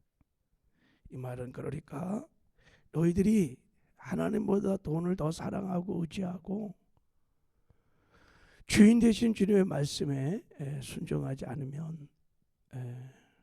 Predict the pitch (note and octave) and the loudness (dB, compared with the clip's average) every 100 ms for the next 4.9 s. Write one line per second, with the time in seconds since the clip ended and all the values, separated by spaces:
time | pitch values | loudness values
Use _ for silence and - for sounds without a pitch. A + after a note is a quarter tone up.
0 | _ _ _ _ _ _ _ _ _ _ | _ _ _ _ _ _ _ _ _ _
1 | _ - - F3+ E3 D#3 C#3+ C3 C3+ B2 | _ -10 -6 -4 -2 -4 -4 -6 -8 -8
2 | - A#2+ - C3 - C#3 B2+ B2+ B2 B2+ | -8 -8 -8 -10 -6 -4 -4 -4 -6 -6
3 | D3+ E3 G4 _ - C#3+ - - - - | -2 -2 -2 _ -10 -10 -10 -12 -14 -10
4 | - E3+ G#3 E3+ F3 D3 D3 _ | -4 -2 0 -2 -6 -12 -16 _